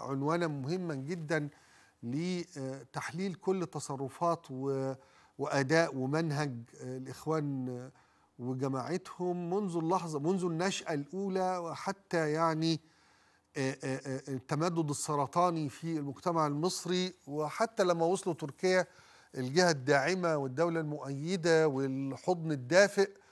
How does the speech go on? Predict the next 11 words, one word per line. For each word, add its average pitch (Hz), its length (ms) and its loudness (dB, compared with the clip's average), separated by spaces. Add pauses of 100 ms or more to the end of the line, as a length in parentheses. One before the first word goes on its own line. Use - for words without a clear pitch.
(260)
فإذا 165 340 2
بيهم 180 380 2 (100)
إخوان 170 760 0
حتى - 560 -4
النخاع، 156 840 6 (400)
حتى 196 500 2
مع 175 520 4 (100)
إخوانهم 175 560 -4
الأتراك. 139 1300 -2
<laughs> - 200 -14
يعني 147 480 -6